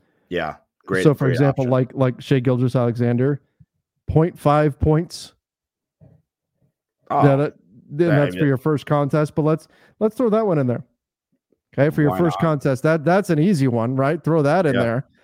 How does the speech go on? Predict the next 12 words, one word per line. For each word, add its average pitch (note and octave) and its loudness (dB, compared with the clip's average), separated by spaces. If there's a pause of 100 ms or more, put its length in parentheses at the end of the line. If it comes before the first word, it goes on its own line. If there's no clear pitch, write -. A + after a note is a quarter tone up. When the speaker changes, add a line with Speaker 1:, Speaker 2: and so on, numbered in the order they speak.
(120)
Speaker 2:
as C3+ 0
a C3 0
multiplier. B2+ 0 (420)
And D3+ 2
then, A#3 2
uh, F3+ 0
why G3 2
don't C4 0
we A3+ -2
pick G#3+ -4
one F#3+ 0
more? D3+ 0